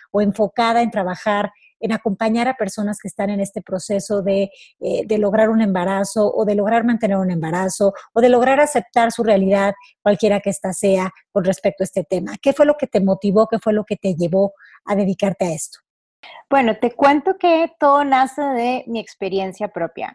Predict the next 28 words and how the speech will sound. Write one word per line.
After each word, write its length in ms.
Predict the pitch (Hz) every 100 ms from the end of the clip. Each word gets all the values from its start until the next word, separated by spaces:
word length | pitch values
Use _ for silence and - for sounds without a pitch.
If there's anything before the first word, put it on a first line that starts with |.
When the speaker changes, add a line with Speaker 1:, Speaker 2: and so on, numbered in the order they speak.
| -
Speaker 2:
Yo 220 | 208 202
tengo 640 | 226 233 262 262 269 269 -
en 160 | 226
este 220 | 208 247
momento 580 | 233 240 220 196 196 254
dos 260 | 269 196 -
hijos, 460 | 214 185 240 247
o 60 | 202
sea, 240 | 208 185
que 80 | 185
tienen 500 | - 190 185 196 196
catorce 760 | 196 196 233 233 233 262 254 247
y 100 | 214
diez 280 | 226 262 269
años, 400 | 208 175 240 - _ - _ _ -
pero 840 | 247 240 233 233 226 226 220 214
me 200 | 214 214
costó 320 | 208 214 - 247
muchísimo 640 | 269 277 262 269 254 208
quedar 240 | 190 175
embarazada. 760 | 185 185 175 175 170 147 - 156 _ _ _
Entonces 880 | 240 240 262 262 254 294 294 262 _
fui 580 | _ - 240 240 240 247 _ -
paciente 600 | 240 - 302 311 262 226
de 680 | 240 240 208 190 180 180 175
varios 440 | 185 185 202 208 -
tratamientos 1000 | 196 196 214 254 254 226 226 226 226 -
para 460 | 196 175 165 165